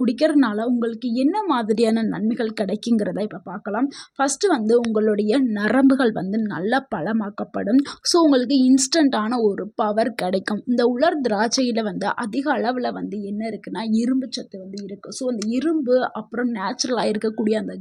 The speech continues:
குளுக்கோஸ் ரெண்டுமே உங்களுடைய நரம்புகளை நல்லா பலமாக்குறதுக்கு உதவி பண்ணுது. அதே மாதிரி உங்க நரம்புகள்ல நல்ல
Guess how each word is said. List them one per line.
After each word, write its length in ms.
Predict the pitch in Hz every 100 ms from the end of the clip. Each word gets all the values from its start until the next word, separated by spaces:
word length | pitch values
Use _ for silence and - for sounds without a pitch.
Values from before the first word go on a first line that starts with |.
| 196
குளுக்கோஸ் 500 | 233 220 240 - 208
ரெண்டுமே 480 | 214 262 262 208
உங்களுடைய 640 | 226 202 190 190 190 202 277 - - -
நரம்புகளை 840 | - 240 262 339 311 254 220 226 -
நல்லா 400 | 196 208 247 196
பலமாக்குறதுக்கு 880 | 202 202 269 277 233 214 190 208 254
உதவி 400 | 240 190 190 202 202
பண்ணுது. 280 | 196 196 226
அதே 380 | - 226 247
மாதிரி 480 | 294 269 196 208 247 269 - -
உங்க 300 | 240 226 226
நரம்புகள்ல 840 | 226 202 254 269 254 233 220 220 -
நல்ல 380 | 220 214 285